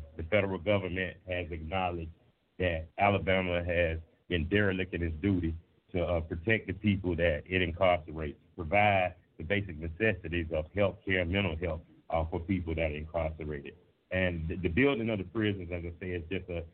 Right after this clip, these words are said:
a diversion, a scapegoat to get away from addressing those issues, while at the same time generating more and more revenue, uh, for them to continue to be oppressive to the people in this state. And we will continue to organize against it, even though they have,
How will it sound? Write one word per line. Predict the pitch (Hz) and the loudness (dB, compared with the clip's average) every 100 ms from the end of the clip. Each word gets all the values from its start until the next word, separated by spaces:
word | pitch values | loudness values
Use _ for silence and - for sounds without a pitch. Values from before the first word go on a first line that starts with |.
| - 87 | -8 0
a | |
diversion, | 87 90 82 113 107 85 | 4 4 6 4 4 0
a | 82 - | -4 -2
scapegoat | 110 87 73 82 80 - _ - | -2 -2 -4 -4 -6 -12 _ -4
to | |
get | 85 98 | 2 2
away | 87 98 98 | 4 2 2
from | 80 | -2
addressing | 80 80 127 139 92 | -4 0 0 0 -2
those | 87 80 78 | -2 -2 -4
issues, | 82 87 80 | -6 -6 -4
while | 82 90 | -2 -2
at | 78 | -4
the | 78 | -6
same | 95 92 87 98 | -4 -2 -4 -2
time | 98 95 82 82 _ - | 0 0 -2 -8 _ -4
generating | 107 101 87 87 85 82 78 | 2 2 4 2 0 -2 0
more | 98 107 90 | 4 4 2
and | 90 | 0
more | 95 101 85 | 2 4 2
revenue, | 85 110 95 85 78 80 80 - _ - | 4 4 2 0 -2 -2 -4 -10 _ -6
uh, | 82 80 87 | -4 -2 -2
for | |
them | 90 95 | -2 0
to | 87 | -2
continue | 85 80 101 92 | -4 -6 -2 -2
to | 87 | -2
be | 78 87 | -2 -2
oppressive | 82 - 104 98 87 80 | -2 -2 -2 -2 -6 -6
to | 90 | -6
the | 80 | -6
people | 95 85 80 | -6 -6 -6
in | 78 | -6
this | 80 80 | -8 -8
state. | 92 95 - _ _ _ - | -6 -6 -8 _ _ _ -12
And | 87 87 | -6 -2
we | 104 123 | 2 2
will | 104 | 0
continue | 90 82 120 131 | -4 -6 -4 -2
to | 92 | -4
organize | 85 90 82 82 80 78 76 - _ 82 | -2 -2 -2 -4 -4 -4 -8 -16 _ -10
against | 80 101 87 80 | -4 -2 -2 -6
it, | 82 | 2
even | 107 110 101 | 2 4 4
though | 101 | 4
they | 95 95 | 4 0
have, | 98 87 | 2 0